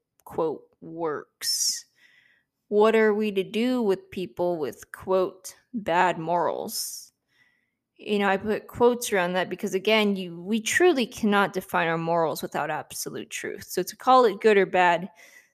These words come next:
that kinda defeats the purpose, but you, you see <laughs> what I mean. See, my worldview acknowledges that humans mess up,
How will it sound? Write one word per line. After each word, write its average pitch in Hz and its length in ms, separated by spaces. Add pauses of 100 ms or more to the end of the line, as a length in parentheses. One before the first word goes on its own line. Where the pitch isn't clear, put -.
(140)
that 208 140
kinda 202 420 (240)
defeats 185 400
the 185 60
purpose, - 480
but - 180
you, 202 160
you 180 300
see - 200
<laughs> - 80
what 202 120
I 180 120 (100)
mean. 196 300 (2500)
See, - 200
my 220 300
worldview 190 800 (880)
acknowledges 180 760
that - 200
humans 175 840
mess 180 440
up, - 360